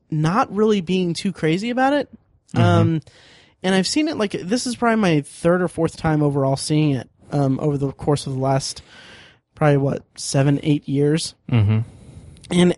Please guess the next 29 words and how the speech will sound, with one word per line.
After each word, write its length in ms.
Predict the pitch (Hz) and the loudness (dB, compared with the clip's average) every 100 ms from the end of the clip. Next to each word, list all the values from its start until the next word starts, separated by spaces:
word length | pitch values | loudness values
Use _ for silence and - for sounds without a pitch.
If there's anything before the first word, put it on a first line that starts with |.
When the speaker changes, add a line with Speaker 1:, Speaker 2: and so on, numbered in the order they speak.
| - | 2
Speaker 1:
every 360 | 240 240 247 | 2 2 0
time 400 | - 185 190 185 | 0 2 2 4
I 100 | 160 | 4
see 240 | 143 156 147 | 2 2 2
it, 160 | 143 | 2
it 80 | 165 | 0
just 220 | 190 175 | 0 -2
grows 260 | 151 151 151 | 2 4 4
on 160 | 143 143 | 2 2
me 80 | |
more 260 | 135 127 127 | 2 0 0
and 120 | 127 | -2
more. 300 | 131 - - - | -4 -8 -12 -6
And 340 | 151 143 143 139 | 0 4 2 2
the 160 | 151 | -2
chemistry 560 | - - 180 180 - 185 | -2 2 2 2 0 0
between, 580 | 160 - 170 165 165 156 - - - | -2 0 2 4 2 0 -8 -20 -12
um, 460 | - 143 135 131 127 - | -2 0 0 -2 -4 -2
um, 440 | 139 131 123 123 - _ - | 0 0 0 -4 -8 _ -8
uh, 400 | 120 101 101 127 | -6 -6 -8 -4
Billy 240 | 160 165 | 0 2
Crystal 420 | - 165 - 170 165 | 2 0 2 2 2
and 420 | 151 147 143 139 | 0 -2 0 0
Meg 160 | 147 | 0
Ryan 400 | 147 151 160 160 | 2 2 2 2
is 220 | 147 135 - | 0 -2 -2
just 360 | 151 - - | -4 -2 -4
so, 440 | 190 190 185 151 123 | 0 4 4 2 0
it's, 320 | 170 - | -6 -8